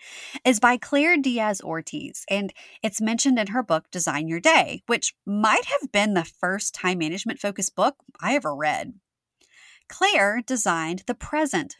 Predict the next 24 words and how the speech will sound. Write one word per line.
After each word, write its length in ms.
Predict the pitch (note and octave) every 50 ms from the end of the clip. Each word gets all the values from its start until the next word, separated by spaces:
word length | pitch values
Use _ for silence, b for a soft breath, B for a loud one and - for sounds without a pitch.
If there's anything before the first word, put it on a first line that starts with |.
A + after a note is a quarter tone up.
| _ -
method. 480 | F3 E3 E3 - - - B2 - - - _ _ _ _ _ _ _ _ _ -
That's 440 | G#3 A3 G3 F#3+ F#3+ - - - - _ -
P 480 | - - A#3+ G#3+ G3+ A3 C4 F4 - _ _
for 140 | - E4+ F#4+
prayer, 540 | - - - G3 F3+ F3 E3 E3 G3 C4+ E4+ - _ _ _ _ _ _ _ _ _ _ _ _ _ -
R 320 | A3+ A#3 A3 G#3+ A3+ C#4
for 260 | C#4 - - E4+ F4+ E4
read. 380 | A3+ G3 F3 E3 E3 E3+ A3+ D4 D4 C#4 - _ _ -
Claire 360 | - - B3 B3+ B3+ B3 B3
usually 440 | G#3 F#3 F#3+ F#3+ - F#3+ F#3+ F3 E3+
chooses 400 | - - G3+ F#3+ E3 E3+ F3 -
something 400 | - E3 E3 D#3+ D#3+ E3 E3+ E3
scriptural 760 | - - - - G3 F3 - - - G#3 G3+ G#3 A3+ D4 - - -
or 140 | - F#3+ F#3+
devotional. 600 | A3+ B3+ - D#3 C#3+ - - - F3 G3 B3 A3+ - _ _ _ b b b b b b b b b b _ _ _
E 340 | - G#3+ G3 G3+ A#3 C4 E4+ - _
for 160 | _ - A3+ A3
express, 760 | B3 - - - - E3+ D#3 C#3 C#3+ F3+ C4 - - - D4 - _ - -
A 100 | G#3+ A3
K 140 | - - G3
A 300 | - - F#3 F#3 G3+ G3 _ _ -
writing 400 | F#3 E3 F#3 D#3+ D#3 F3 G#3+ A#3+
or 100 | C#4+ C#4+
journaling. 520 | - E3+ D#3+ D#3+ D#3 D#3+ E3 E3+ G#3 B3+